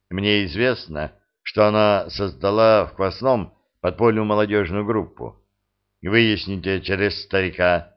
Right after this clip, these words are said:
действительно ли это так. Постарайтесь встретиться с ней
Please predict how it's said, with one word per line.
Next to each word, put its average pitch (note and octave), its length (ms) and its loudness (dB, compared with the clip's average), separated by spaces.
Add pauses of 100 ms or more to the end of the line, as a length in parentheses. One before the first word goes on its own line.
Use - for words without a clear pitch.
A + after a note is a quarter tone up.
(140)
действительно F#2 720 -4
ли F#2 100 -2
это F#2 200 -4
так. F2 300 0 (720)
Постарайтесь A#2+ 840 2 (100)
встретиться F#2 680 -6
с E2 100 -14
ней F#2+ 380 -6